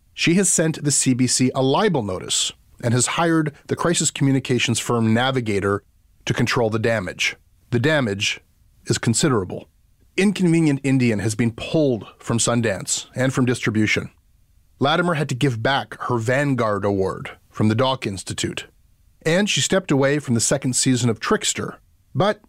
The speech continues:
the C B C canceled the show anyway, saying, a little bit cryptically, that there was no consensus among the key stakeholders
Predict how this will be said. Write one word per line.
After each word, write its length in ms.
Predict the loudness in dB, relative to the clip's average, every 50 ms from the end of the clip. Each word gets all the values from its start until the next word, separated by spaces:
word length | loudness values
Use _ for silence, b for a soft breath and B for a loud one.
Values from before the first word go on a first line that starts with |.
| -20 _ _
the 100 | -2 0
C 220 | 2 2 2 4
B 100 | 4 4
C 220 | 2 2 2 0 0
canceled 540 | -2 -2 -2 0 0 0 0 0 0 0
the 60 | 0 0
show 260 | 0 2 2 0 0
anyway, 520 | 0 -2 0 0 -2 -2 -2 -6 -8 -8 -14 _ _ _ _ _ _
saying, 640 | -2 0 2 2 2 2 2 2 0 0 -2 -4 -6 -14
a 40 | -8
little 160 | -4 -2 0
bit 160 | 0 0 -2 0
cryptically, 680 | 0 0 0 0 -2 -4 -2 -2 -2 -2 -2 -2 -4 -6 _ _ _ _ _ _ _
that 120 | -2 0
there 100 | 2 2
was 180 | 2 2 2 2
no 280 | 2 4 4 4 2
consensus 920 | 0 0 0 2 2 2 2 2 2 2 2 0 0 0 0 0 -2 -2 -4 -2
among 260 | 0 2 2 4 2
the 80 | 2 0
key 580 | -2 -4 -2 0 2 4 4 4 4 2 0 -2 -6
stakeholders 1120 | -6 -4 -2 0 0 2 0 2 0 0 0 0 0 0 -2 -2 -2 -2 -2 -2 -4 -6